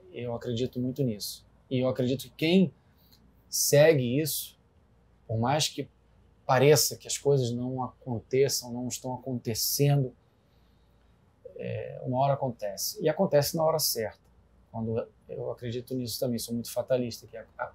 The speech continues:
as coisas acontecem quando tem que acontecer. Se não aconteceram, é porque não era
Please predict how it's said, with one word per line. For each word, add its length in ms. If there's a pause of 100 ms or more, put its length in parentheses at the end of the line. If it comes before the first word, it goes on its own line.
(100)
as 120
coisas 220
acontecem 520
quando 200
tem 140
que 80
acontecer. 540 (320)
Se 140
não 100
aconteceram, 500
é 20
porque 320 (340)
não 280
era 240